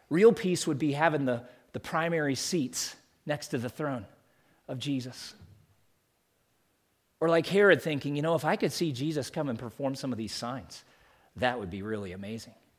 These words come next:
Or the crowds who thought he's a prophet or, or Elijah. Or like some of us who think, "Well, if Target Jesus would show up today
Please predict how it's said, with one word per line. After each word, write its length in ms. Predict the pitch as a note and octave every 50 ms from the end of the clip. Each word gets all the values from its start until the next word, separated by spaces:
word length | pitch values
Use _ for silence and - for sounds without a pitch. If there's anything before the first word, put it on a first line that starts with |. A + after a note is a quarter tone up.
| _ _ _ _ _ _ _ _ _ _ _ _ _ _ _ _ _ _ _ _ _ _ _ _ _ _ _ _ _ _ _ _ _ _ _ _ _
Or 120 | A#2+ C3+
the 80 | C#3 C#3+
crowds 440 | - - F3 E3 D#3+ E3 D3+ B2+ -
who 120 | C#3+ B2+
thought 440 | - - D3+ B2+ A2+ A2+ A2 - - - - - _ -
he's 160 | - A2+ G#2
a 40 | B2
prophet 600 | A#2 - - E3 D#3+ D#3 E3+ - C#3+ A#2 F2+ D#2+ -
or, 280 | A2+ A2 G#2 F#2+ G2 - - - - - - _
or 160 | A2+ A#2+ A#2+
Elijah. 680 | B2 C3 C3+ C#3+ C#3 C#3+ D#3+ E3 D3+ A#2 - G#2+ G2+ - - - _ _ _ _ _ _ _ _ _ _ _ _ _ _ _ _ _ _ _ _ _ _ _ _ _ _ _ _ _ _ _ _ _ _ _ _ _ _ _ _ _ _ _ _ _ _ _ _ _ _ _ _ _ _
Or 120 | B2+ C3
like 200 | B2+ B2+ B2+ A#2+
some 200 | - - D3 C3
of 100 | C3 B2
us 200 | C#3+ D3 D3 C#3
who 120 | - C3 A#2
think, 320 | - - C#3 A#2+ A#2 -
"Well, 220 | - C3 B2+ C3 B2+
if 120 | - -
Target 500 | - - - C#3+ D#3 F3+ F3 F3+ D3+ -
Jesus 520 | C3 - C3 B2 A#2+ A2+ A#2+ B2 - -
would 200 | - B2+ B2 A2
show 300 | - - - C#3 B2+ A#2+
up 160 | B2 A#2 - -
today 440 | - A#2+ G#2+ G#2+ G#2 G#2+ A2+ A2+